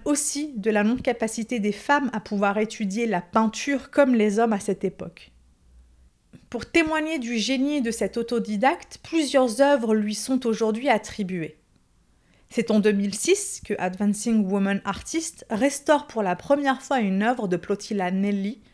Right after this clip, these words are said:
et il n'y avait que trois œuvres confirmées à son nom.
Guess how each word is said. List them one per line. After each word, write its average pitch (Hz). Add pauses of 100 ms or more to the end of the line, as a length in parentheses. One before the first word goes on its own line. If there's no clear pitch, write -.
(460)
et 214
il 220
n'y 233
avait 262
que 233
trois 262
œuvres 269
confirmées 233
à 226
son -
nom. 151